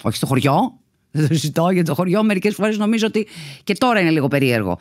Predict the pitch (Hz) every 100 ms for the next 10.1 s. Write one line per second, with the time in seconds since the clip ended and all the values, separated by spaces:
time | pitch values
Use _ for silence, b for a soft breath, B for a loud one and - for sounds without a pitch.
0 | B B B - 214 233 311 202 190 160
1 | 147 143 - 190 180 170 - 262 240 233
2 | 220 226 214 190 190 190 190 190 185 180
3 | 160 165 - 190 180 170 - 202 190 170
4 | - 165 151 147 165 240 247 220 190 -
5 | 226 233 226 226 226 - 160 143 127 127
6 | 185 226 B B B 262 269 233 226 185
7 | - 139 135 196 - b b - 202 180
8 | 165 165 170 160 160 156 156 190 247 b
9 | b b _ _ _ - 339 349 359 359
10 | 370